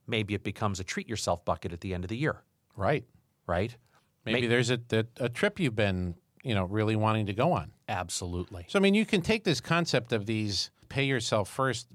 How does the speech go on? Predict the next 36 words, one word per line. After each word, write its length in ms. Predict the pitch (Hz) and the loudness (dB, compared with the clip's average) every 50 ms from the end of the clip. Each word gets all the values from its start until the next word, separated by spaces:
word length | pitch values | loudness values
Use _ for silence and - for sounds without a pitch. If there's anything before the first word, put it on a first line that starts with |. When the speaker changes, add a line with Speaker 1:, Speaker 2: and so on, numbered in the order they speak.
| - - | -4 2
Speaker 2:
buckets 500 | 117 123 123 - 107 90 - - - - | 2 2 2 2 -4 -6 -6 -8 -10 -8
with 300 | 101 101 101 95 - - | -4 -4 -4 -4 -4 -4
the 80 | 104 95 | -4 -2
rainy 300 | 104 110 113 110 104 95 | 0 0 0 0 -2 0
day 240 | 101 113 117 123 | 0 0 0 0
fund, 420 | 120 117 - 120 117 113 110 113 104 | -2 -2 0 0 2 2 0 0 -2
with 200 | 101 104 101 - | -2 -4 -4 -4
the 80 | 104 | -8
treat 340 | 90 - - 127 120 117 - | -10 -6 -6 -6 -6 -6 -6
yourself 400 | 117 101 - - 107 101 98 - | -6 -6 -2 0 0 0 0 -2
first 360 | - - 127 135 135 123 - | -4 -2 -2 0 -2 -2 -6
fund, 400 | - - 127 123 120 120 117 113 - - _ _ _ _ _ _ _ _ _ _ _ _ _ - | -4 -2 0 0 2 0 -2 -6 -8 -14 _ _ _ _ _ _ _ _ _ _ _ _ _ -2
and 160 | 135 135 143 | 0 0 0
you 80 | 143 | 0
can 160 | 135 - 151 131 | 0 -2 -4 -4
keep 260 | - - 156 143 - | 0 -2 -2 -2 2
going 260 | - 151 175 170 131 | 2 4 4 4 4
with 120 | 110 98 87 | 2 0 -2
it. 80 | 92 | -2
I 20 | 98 | -2
mean, 260 | 101 107 110 113 110 - | 0 0 0 -2 -2 -2
as, 320 | 123 113 104 98 - - - | -2 -2 -2 -4 -6 -10 -8
as 180 | - 113 104 107 | -8 -6 -2 0
I 60 | 107 | 0
know 160 | 107 113 120 | 2 2 2
we've 180 | 123 120 110 - | 2 2 0 0
talked 260 | - 117 110 104 - | 0 0 0 0 -2
about 280 | 117 110 107 101 101 - | 0 2 2 2 2 0
before, 400 | - 95 - - 101 107 139 160 | -2 -6 -4 -2 0 2 2 2
we 160 | 135 123 120 | 2 0 0
have 140 | 113 131 131 | 2 2 2
a 40 | 147 | 0
Christmas 440 | - - 196 196 - 196 151 117 - | 0 -2 -2 -2 0 -2 -2 -2 -2
account. 300 | 117 - - 92 80 - - _ _ - | -4 -6 -6 -6 -6 -8 -14 _ _ -4
Speaker 1:
Yep. 240 | 101 95 98 - _ _ _ _ _ _ _ _ _ _ _ _ _ _ _ - | 0 0 0 0 _ _ _ _ _ _ _ _ _ _ _ _ _ _ _ -6
Speaker 2:
And 500 | - 113 110 110 110 110 110 107 107 104 | -2 0 2 2 2 2 2 0 -2 -2